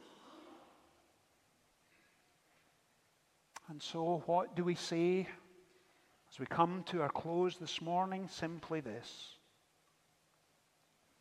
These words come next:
Three things. Number one, we can discern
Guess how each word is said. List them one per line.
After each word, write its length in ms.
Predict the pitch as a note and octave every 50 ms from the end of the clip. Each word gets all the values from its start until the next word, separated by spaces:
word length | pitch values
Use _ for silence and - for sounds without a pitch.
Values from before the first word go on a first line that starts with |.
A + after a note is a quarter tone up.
| _ _ _ _ _ _ _ _ _ - _ _ _ _ _ _ _ _ _ - -
Three 180 | - F3+ F3+ E3+
things. 560 | - - B2+ A2+ A2 G#2 - - - - - - _ _ _ _ _ _ _ _ _ _ _ _ _ _ _ _ _ _ _ _ _ _
Number 360 | - C3 C#3+ D#3 D#3+ E3 E3 D3
one, 260 | B2 A#2+ A2+ G#2+ G#2 G2 - - _ _ _ _ _ _ _ _ _ _ _ _ _ _ _ _ _ _ _ _ _ _ _ _ _ _ _ _ _ _ _ _ _ _ _ _ _ _ _ _ _ _ _ _ _ _ _ _
we 120 | D3 D3 -
can 340 | - - C#3+ C3 B2+ B2 A2+
discern 840 | A#2 A#2 - - - - D#3+ D#3+ E3 E3+ E3 E3 E3+ F3 F3+ D#3+